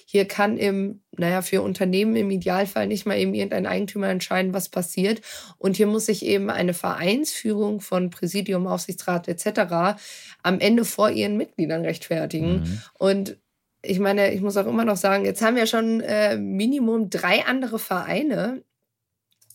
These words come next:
Speaker 1: als noch im Sommer an, an dieser Abstimmung teilgenommen, weil die D F L ja logischerweise fluide ist durch zwei bis drei Auf- und Absteiger zwischen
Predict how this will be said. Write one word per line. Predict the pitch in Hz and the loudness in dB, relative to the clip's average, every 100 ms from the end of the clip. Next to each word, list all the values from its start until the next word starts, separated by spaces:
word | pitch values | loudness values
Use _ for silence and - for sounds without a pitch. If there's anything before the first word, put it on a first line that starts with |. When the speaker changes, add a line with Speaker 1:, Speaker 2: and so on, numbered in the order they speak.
| _ | _
Speaker 1:
als | 214 208 - | 2 2 2
noch | 208 | 2
im | 208 190 | 2 2
Sommer | 214 311 - | 0 0 -2
an, | 175 185 180 185 | 0 0 0 -2
an | 190 | -2
dieser | 180 185 190 | -2 0 0
Abstimmung | - - 180 175 | -2 -4 -4 -4
teilgenommen, | - 214 285 185 170 175 | -4 -2 -2 -2 -2 -2
weil | 180 175 | 0 -2
die | 180 | -2
D | 175 | -2
F | 175 175 | -4 -2
L | 185 | 0
ja | 208 | 0
logischerweise | 185 185 175 180 175 175 175 | 0 -4 -4 -4 -2 -2 -4
fluide | 170 180 196 277 233 | -6 -4 -2 -2 -2
ist | - 175 - | -2 -4 -2
durch | 180 175 | -2 -4
zwei | - 185 185 | -6 -2 -2
bis | 185 - | -2 -8
drei | - 170 165 | -4 -2 -2
Auf- | 175 190 196 | 0 -2 -2
und | 175 | -6
Absteiger | 220 247 - 185 175 170 | -6 -6 -4 -2 -2 -4
zwischen | 175 190 180 185 180 175 | -6 -8 -6 -4 -4 -4